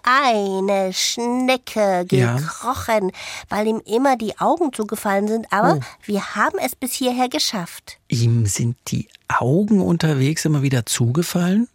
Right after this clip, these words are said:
Speaker 1: Ach, herrje. Als ich ins Krümelstudio gegangen bin, hat sich Willi auf die Bank vors Krümelstudio gesetzt und ist eingeschlafen.
Speaker 2: Zum Schlafen auf der Bank ist es doch eindeutig noch nicht warm genug.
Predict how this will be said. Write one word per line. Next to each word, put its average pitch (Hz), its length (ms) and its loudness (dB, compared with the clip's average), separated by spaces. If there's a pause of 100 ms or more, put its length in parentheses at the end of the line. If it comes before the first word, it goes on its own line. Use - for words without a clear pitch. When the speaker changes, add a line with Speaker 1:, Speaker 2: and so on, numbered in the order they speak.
Speaker 1:
Ach, - 300 0
herrje. 269 480 0 (260)
Als 254 200 0
ich 240 120 -4
ins 240 200 -2
Krümelstudio 269 500 -2
gegangen 247 380 0
bin, 247 140 0
hat 254 160 -2
sich 247 140 -8
Willi 247 240 -2
auf 220 140 0
die 240 100 -8
Bank 226 300 0
vors - 260 -6
Krümelstudio 269 580 -4
gesetzt 269 380 -2 (100)
und - 960 -2
ist - 260 -8
eingeschlafen. 202 840 -4 (380)
Speaker 2:
Zum 87 280 -4
Schlafen 135 640 0
auf 135 200 -2
der 127 180 0
Bank 131 460 -4
ist 175 120 -2
es 139 160 -4
doch 123 180 -2
eindeutig 135 600 0
noch 131 180 0
nicht 127 220 -2
warm 143 320 0
genug. 131 440 2